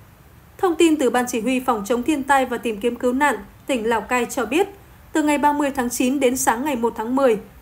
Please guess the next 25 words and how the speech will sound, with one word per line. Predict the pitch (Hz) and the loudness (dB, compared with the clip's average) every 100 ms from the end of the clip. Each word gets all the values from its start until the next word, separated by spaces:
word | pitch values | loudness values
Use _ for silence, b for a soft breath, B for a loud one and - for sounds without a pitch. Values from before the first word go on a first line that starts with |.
| - | -2
trên | 359 311 | 0 2
địa | 233 | 2
bàn | 240 226 208 | 0 -2 0
có | 220 | 0
mưa | 262 285 | 2 0
vừa | 262 254 208 | 2 0 0
và | 220 | -2
mưa | 208 240 | -2 -2
to. | 254 254 254 - - - - | 4 4 4 -4 -20 -16 -4
Một | 320 | 0
số | 302 | 0
địa | 285 302 | 2 0
phương | 269 330 294 | 2 0 2
trong | 302 262 | 0 0
tỉnh | 269 202 | -2 -2
tiếp | 202 349 | -4 0
tục | 269 214 | 0 0
xảy | 269 202 | -2 -2
ra | 254 240 | 0 -2
lũ | 269 294 | -2 -2
quét | 339 359 | -2 0
trên | 311 247 | 0 0
các | 285 294 | 0 -2
sông, | - 262 240 | 0 0 0
suối, | - 247 277 | 2 2 4